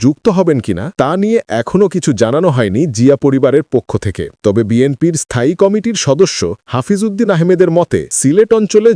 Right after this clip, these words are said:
জোবাইদা রহমানের অনেক জনপ্রিয়তা রয়েছে। তিনি যদি রাজনীতিতে আসতে চান, তাহলে স্বাগত জানানো হবে। অন্যদিকে ঢাকা বিশ্ববিদ্যালয়ের রাষ্ট্রবিজ্ঞান বিভাগের অধ্যাপক সাব্বির আহমেদের ভাষ্য,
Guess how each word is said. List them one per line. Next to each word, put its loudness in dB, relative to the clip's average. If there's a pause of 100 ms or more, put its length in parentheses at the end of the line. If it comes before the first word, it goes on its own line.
জোবাইদা 2
রহমানের 0 (120)
অনেক 0 (120)
জনপ্রিয়তা 0
রয়েছে। -2 (160)
তিনি 2
যদি -2
রাজনীতিতে 2 (100)
আসতে 0
চান, -2 (160)
তাহলে 0 (120)
স্বাগত -2 (120)
জানানো 0
হবে। -6 (220)
অন্যদিকে 0 (280)
ঢাকা 0 (100)
বিশ্ববিদ্যালয়ের 0 (220)
রাষ্ট্রবিজ্ঞান 0
বিভাগের 2
অধ্যাপক 0 (220)
সাব্বির -4
আহমেদের 2
ভাষ্য, -6